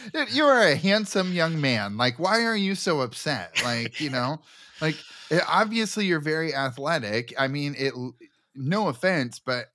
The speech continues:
Speaker 1: the last shot you took looked like you never held a hockey stick in your life before. So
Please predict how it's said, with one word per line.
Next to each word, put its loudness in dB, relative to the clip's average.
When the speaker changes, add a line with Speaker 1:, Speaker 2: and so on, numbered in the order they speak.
Speaker 1:
the -6
last -2
shot -2
you -8
took -6
looked -8
like -6
you -4
never -2
held -4
a -8
hockey -4
stick -18
in -14
your -20
life -14
before. -20
So -14